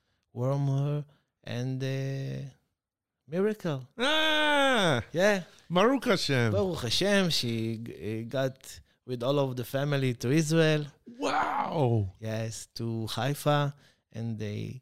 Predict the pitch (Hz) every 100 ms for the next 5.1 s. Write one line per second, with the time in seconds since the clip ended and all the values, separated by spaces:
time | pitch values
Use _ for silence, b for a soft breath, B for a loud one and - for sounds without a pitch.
0 | - 131 131 123 120 113 110 101 - 165
1 | 170 165 - - - - 165 139 180 202
2 | 190 160 139 180 202 - 127 107 110 131
3 | 147 156 143 170 165 160 156 147 151 151
4 | 135 143 156 156 165 160 165 156 - -